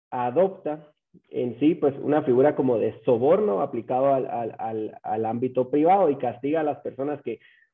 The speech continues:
ofrecen, así como a las personas que re-, reciben o, o aceptan o requieren algún tipo de soborno para, para generar negocios, ¿verdad? Y, y,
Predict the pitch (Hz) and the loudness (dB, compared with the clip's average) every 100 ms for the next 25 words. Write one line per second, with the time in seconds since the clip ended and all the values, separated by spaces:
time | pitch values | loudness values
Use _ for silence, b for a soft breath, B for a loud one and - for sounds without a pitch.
0 | _ _ 131 127 - 190 196 196 185 247 | _ _ 4 4 4 6 6 4 2 0
1 | - _ _ _ _ _ _ _ _ _ | -8 _ _ _ _ _ _ _ _ _
2 | _ 127 139 139 147 135 123 - 117 123 | _ 2 2 2 4 4 4 0 -2 0
3 | 143 147 127 127 - - _ 113 - 117 | -2 2 2 2 0 -14 _ -10 -6 -4
4 | 120 113 151 185 180 156 - 120 120 113 | -4 0 4 4 4 0 -4 -4 -2 0
5 | 107 107 - - - 170 170 - _ - | -2 -4 0 0 2 0 -2 -6 _ -4
6 | 131 127 120 - 170 196 175 147 127 135 | -2 0 -4 0 4 6 4 0 -4 -6
7 | 139 151 160 143 135 117 123 151 180 175 | -4 -4 -2 -2 -4 -4 -2 -2 -2 -4
8 | 123 110 104 - - 117 110 107 113 110 | -4 -4 -8 -10 -10 -8 -10 -10 -10 -6
9 | 120 131 131 135 175 180 113 107 107 123 | -6 -4 0 2 0 -2 -6 -6 -6 -4
10 | 139 117 120 120 - | -2 -4 -8 -12 -14